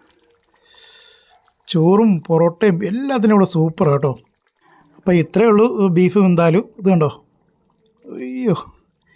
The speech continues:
ഇത് പൊറോട്ടയോ ചപ്പാത്തിയോ ചോറോ എല്ലാത്തിനും കൂടെ നല്ല സൂപ്പർ സംഭവം കേട്ടോ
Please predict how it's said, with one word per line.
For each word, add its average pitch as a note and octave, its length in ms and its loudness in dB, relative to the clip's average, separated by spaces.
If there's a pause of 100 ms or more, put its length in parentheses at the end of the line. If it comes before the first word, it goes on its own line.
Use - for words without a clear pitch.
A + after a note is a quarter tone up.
(640)
ഇത് F3+ 180 -8
പൊറോട്ടയോ E3+ 540 0 (120)
ചപ്പാത്തിയോ E3+ 460 -2 (100)
ചോറോ E3 340 2 (180)
എല്ലാത്തിനും F#3 520 0
കൂടെ F3 140 2
നല്ല D#3+ 200 0
സൂപ്പർ E3 600 -2 (120)
സംഭവം D3+ 280 0
കേട്ടോ C#3 160 -2